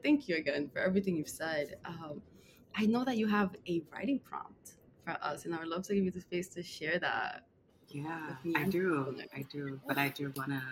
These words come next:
Speaker 2: say thank you to you for all these amazing questions and hearing your poem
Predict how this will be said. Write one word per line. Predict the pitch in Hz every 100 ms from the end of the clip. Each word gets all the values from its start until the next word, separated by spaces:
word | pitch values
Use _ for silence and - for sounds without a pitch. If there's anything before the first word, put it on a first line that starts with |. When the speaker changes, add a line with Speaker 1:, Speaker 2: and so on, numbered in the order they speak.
| -
Speaker 2:
say | - - 139 127 117 -
thank | 127 120
you | 117 117 120
to | -
you | 123 117
for | -
all | 120 117
these | 117 113 - - _ _ _ _ _ _
amazing | 127 127 127 127 123 123 117 123 _ _
questions | 131 127 - 123 123 127 175 - 135
and | 120 120 117
hearing | 135 131 127
your | 120 123 -
poem | 123 117 117